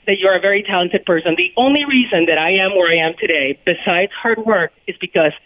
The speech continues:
I got a scholarship through affirmative action. Because otherwise, how would a little girl from Puerto Rico, right, <laughs> end up in San Francisco to study? Because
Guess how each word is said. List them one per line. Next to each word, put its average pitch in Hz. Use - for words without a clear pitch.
I 180
got 175
a 151
scholarship 214
through 180
affirmative 170
action. 151
Because 202
otherwise, 208
how 247
would 214
a 202
little 208
girl 202
from 185
Puerto 190
Rico, 175
right, 196
<laughs> -
end 233
up 285
in 220
San 208
Francisco 226
to 202
study? 277
Because 226